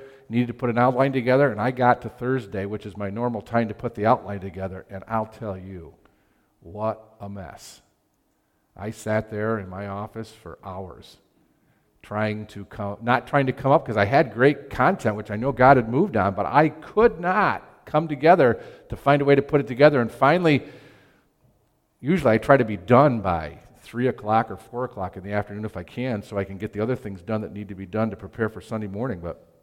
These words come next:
I think it pushed into five or five thirty before I finally, in the last hour, an outline came. <laughs> And then that evening, we get the phone call that we're in quarantine,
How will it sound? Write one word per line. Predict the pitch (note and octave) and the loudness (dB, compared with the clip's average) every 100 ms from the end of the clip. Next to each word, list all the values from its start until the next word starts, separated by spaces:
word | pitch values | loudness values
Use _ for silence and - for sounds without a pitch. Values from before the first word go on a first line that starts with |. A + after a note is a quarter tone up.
| _ _ _ _ _ - | _ _ _ _ _ -2
I | A#2 | -2
think | A2+ A2 | 0 -4
it | F#2+ | -6
pushed | - G2+ | -14 -16
into | G2+ F#2 | -16 -16
five | - G2+ | -6 -4
or | F#2+ | -4
five | - F#2+ F#2 | -10 -14 -14
thirty | - G#2+ | -10 -10
before | G2 F2+ F#2+ F#2+ | -10 -14 -14 -12
I | F2 | -12
finally, | - G#2 G#2+ G2 E2+ - _ _ _ | -10 -8 -6 -8 -14 -20 _ _ _
in | - | -16
the | F2+ | -8
last | G2+ G#2 - - - | -2 0 -2 -4 4
hour, | A2 A2+ F#2 F#2+ - - - | 6 6 4 -4 -8 -20 -16
an | G#2+ A2+ | -10 2
outline | B2 - G2 F#2+ F#2+ | 2 2 -6 -12 -14
came. | - F2 F#2+ G#2+ _ _ - | -14 -14 -14 -18 _ _ -20
<laughs> | - - _ _ _ _ _ - - | -20 -20 _ _ _ _ _ -20 -14
And | G2+ | -4
then | A2 | -2
that | A2 G#2+ | 2 2
evening, | G#2+ C3 F#2+ F2+ A2 _ | 2 -4 -8 -14 -16 _
we | G2+ | -18
get | G2+ G#2 | -14 -14
the | - | -16
phone | A2+ B2+ | -12 -12
call | - F2 | -10 -12
that | F2+ F2 | -12 -12
we're | F#2+ | -14
in | F#2 | -14
quarantine, | - C#3+ B2 E2 | -8 -8 -8 -14